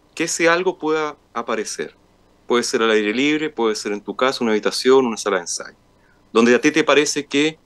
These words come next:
tienes algún grado de calma y también de quizás privacidad necesaria, ¿no?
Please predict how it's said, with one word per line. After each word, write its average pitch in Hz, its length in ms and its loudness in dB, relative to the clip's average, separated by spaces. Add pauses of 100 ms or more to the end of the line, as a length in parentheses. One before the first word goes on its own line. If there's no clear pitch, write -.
(520)
tienes 139 260 4
algún 131 240 2
grado 123 240 2
de 117 100 -2
calma 139 540 -2 (460)
y 101 60 -16
también 113 420 -2
de 107 260 0
quizás - 240 -4
privacidad 104 720 2
necesaria, 107 680 -8
¿no? 104 220 -6